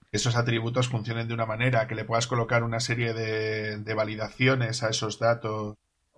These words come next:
eh, dentro de la propia clase para saber si valida o no valida el objeto que tú tienes puesto, ¿no? ¿Vale? Y que luego ese mismo lenguaje te permita tener esos dos paradigmas, por decirlo de alguna manera, el paradigma de orientación a objetos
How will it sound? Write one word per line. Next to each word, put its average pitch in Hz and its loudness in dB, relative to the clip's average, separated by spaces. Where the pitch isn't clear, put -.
eh, 104 0
dentro 117 0
de 113 -2
la 110 2
propia 110 -2
clase 113 0
para 110 -2
saber 107 -2
si 104 -2
valida 110 0
o 110 2
no 110 -2
valida 110 0
el 107 -2
objeto 113 -4
que 110 -6
tú 107 -12
tienes 107 -8
puesto, 123 -2
¿no? 285 -8
¿Vale? 127 6
Y 117 -4
que 123 2
luego 127 8
ese 127 6
mismo 139 2
lenguaje 123 8
te 92 -10
permita 104 -2
tener 120 2
esos 101 0
dos 110 0
paradigmas, 127 0
por 110 -6
decirlo - -12
de - -20
alguna - -8
manera, 123 2
el 104 -6
paradigma 104 -2
de 107 -2
orientación 107 -6
a 107 -4
objetos 113 -2